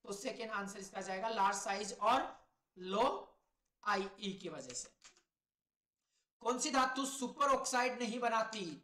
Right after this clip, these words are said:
तो अपन कह सकते हैं लिथियम, सोडियम, पोटेशियम, रुबिडियम। तो कौन सी सुपर ऑक्साइड नहीं बनाती? लिथियम। क्षार धातुओं को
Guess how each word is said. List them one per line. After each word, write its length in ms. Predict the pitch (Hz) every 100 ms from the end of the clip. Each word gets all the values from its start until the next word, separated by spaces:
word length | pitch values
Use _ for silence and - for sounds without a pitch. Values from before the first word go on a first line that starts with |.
| _ -
तो 60 |
अपन 240 | 190 165 -
कह 120 | 240
सकते 300 | 247 - 240
हैं 80 | 240
लिथियम, 460 | 214 214 254 233 220
सोडियम, 440 | 233 208 214 226
पोटेशियम, 560 | 226 214 208 233 226 220
रुबिडियम। 380 | 190 175 175 - _ _
तो 60 | -
कौन 200 | 220 220
सी 120 | 262
सुपर 380 | - 240 247 247
ऑक्साइड 380 | 240 - 233 226
नहीं 100 | 240
बनाती? 360 | 247 240 247 240 247 _ _ _ _ -
लिथियम। 560 | 190 180 170 180 147 - _ _ _ _ _ _ _ _ _ _ _ _ _ _ _ _ _ _ _ _ _ _ -
क्षार 300 | 247 254 262
धातुओं 360 | 254 254 262
को 240 | 262 247